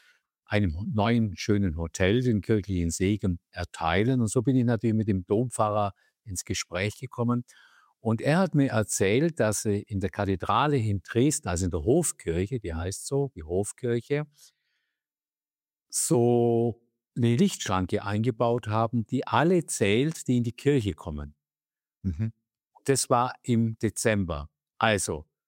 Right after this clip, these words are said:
Speaker 1: vom ersten Dezember zwanzig fünfundzwanzig bis zum einunddreißigsten Dezember haben sie alle Menschen gezählt, die in die Kirche gekommen sind,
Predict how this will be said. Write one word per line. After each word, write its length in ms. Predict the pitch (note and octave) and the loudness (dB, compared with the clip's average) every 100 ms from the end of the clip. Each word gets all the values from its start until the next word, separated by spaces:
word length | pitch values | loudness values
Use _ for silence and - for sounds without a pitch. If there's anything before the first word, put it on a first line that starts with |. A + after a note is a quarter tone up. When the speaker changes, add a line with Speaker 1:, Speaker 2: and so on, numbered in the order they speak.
| _ | _
Speaker 1:
vom 320 | - A#2 A#2+ | 0 0 2
ersten 480 | - D#3 G3+ - D3 | 2 2 2 0 0
Dezember 640 | A#2+ G#2+ - G#2 C3 F3 D#3+ | 0 0 0 0 0 -2 -2
zwanzig 400 | - A2 G2+ G2 | -2 -2 -2 -4
fünfundzwanzig 840 | C3 C3+ - C#3+ - C#3+ C#3+ C3 | -2 -2 -2 -6 -2 -2 -2 -6
bis 120 | A#2+ | -10
zum 200 | - A#2 - | -8 -8 -4
einunddreißigsten 840 | D3 G3 G3+ D#3+ A#2+ A#2+ A#2 G#2 G#2 | -2 0 0 0 -2 -2 -4 -8 -6
Dezember 580 | G#2+ - A2 C3 D3 - _ _ _ | -6 -4 -2 -2 -4 -6 _ _ _
haben 220 | A#2+ A#2+ | -2 -2
sie 200 | - C3+ | 0 -2
alle 540 | - B2+ D#3 G3 G#3 - _ | 0 2 4 2 0 -4 _
Menschen 580 | B2 A#2+ C3+ F3+ - C#3 | -2 2 2 2 -2 -4
gezählt, 640 | A#2 G#2 - G#2 D3 E3+ - | -4 -4 0 2 2 0 0
die 120 | C3 | 0
in 40 | |
die 80 | A2 | 0
Kirche 440 | - - D3+ D#3+ D#3 | -4 -2 -2 -2 -6
gekommen 420 | - D#3 D#3+ D#3+ | -4 -4 -2 -4
sind, 400 | - F3+ G3 | -2 -2 -2